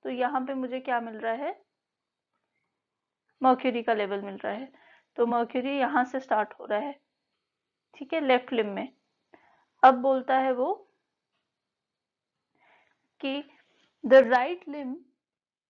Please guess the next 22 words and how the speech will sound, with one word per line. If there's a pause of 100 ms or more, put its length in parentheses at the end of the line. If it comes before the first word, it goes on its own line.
(1160)
being
open
to
the
atmosphere,
यहाँ
पे
right
limb
open
to
the
atmosphere
है। (420)
The
level (160)
of (140)
mercury (180)
in
the
right
limb